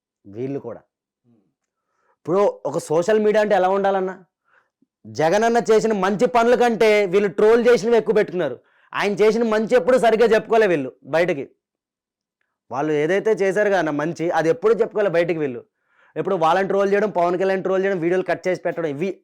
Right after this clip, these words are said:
Speaker 1: వీటి మీద పెట్టిన ధ్యాస వాళ్ళు ఆయన చేసిన మంచి మీద పెట్టలేదు. ఇంకా అది పెట్టకపోతే ఇంకా సోషల్, ఇవాళ రేపు ప్రతి ఒక్కరు సోషల్ మీడియా ఫాలో అవుతున్నారు.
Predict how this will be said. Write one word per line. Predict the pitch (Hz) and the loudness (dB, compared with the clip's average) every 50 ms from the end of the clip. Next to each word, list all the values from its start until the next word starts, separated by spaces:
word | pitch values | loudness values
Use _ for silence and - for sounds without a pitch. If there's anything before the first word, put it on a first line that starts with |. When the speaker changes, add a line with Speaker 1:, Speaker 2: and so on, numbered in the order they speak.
| _ - | _ -2
Speaker 1:
వీటి | 175 190 208 160 220 | -2 -2 0 0 0
మీద | 214 220 214 | 0 0 0
పెట్టిన | 214 - 208 185 214 214 202 | 0 0 -2 -4 -2 -6 -2
ధ్యాస | 160 180 175 190 185 208 | 0 0 0 0 0 -2
వాళ్ళు | 196 190 180 165 143 135 135 139 135 _ _ _ _ _ _ _ _ _ | -2 -2 -2 -2 -4 -4 -6 -10 -14 _ _ _ _ _ _ _ _ _
ఆయన | - 156 170 170 | -6 -4 -2 0
చేసిన | 185 196 202 196 214 | 0 -2 -2 -2 -4
మంచి | 202 180 180 185 180 196 | -4 -4 -4 -2 -4 -4
మీద | 196 214 214 214 | -4 -4 -2 -2
పెట్టలేదు. | 196 170 - 143 131 113 107 - _ _ _ _ _ _ _ _ _ _ _ _ _ _ _ _ _ _ | -2 -2 -2 -6 -10 -10 -12 -18 _ _ _ _ _ _ _ _ _ _ _ _ _ _ _ _ _ _
ఇంకా | 175 180 196 | -6 -4 -2
అది | 190 190 196 | 0 0 2
పెట్టకపోతే | 185 214 208 220 202 233 233 | 2 2 0 2 0 0 0
ఇంకా | 233 226 220 | 0 -2 -2
సోషల్, | - 202 208 196 208 196 | -2 -2 -2 -2 -2 -2
ఇవాళ | 175 147 165 185 190 | 0 0 0 0 2
రేపు | 208 220 208 214 226 220 202 | 0 0 0 2 0 0 0
ప్రతి | 151 170 170 165 185 | 0 -4 -4 -2 -2
ఒక్కరు | 190 180 170 - 220 240 | -2 -2 -2 0 0 0
సోషల్ | 190 202 220 214 202 208 | 0 0 -2 -2 -2 -2
మీడియా | 208 214 214 | -2 -2 -4
ఫాలో | 170 185 180 175 | -2 -2 -2 -2
అవుతున్నారు. | 160 151 123 131 127 107 107 | -2 -4 -6 -10 -14 -14 -16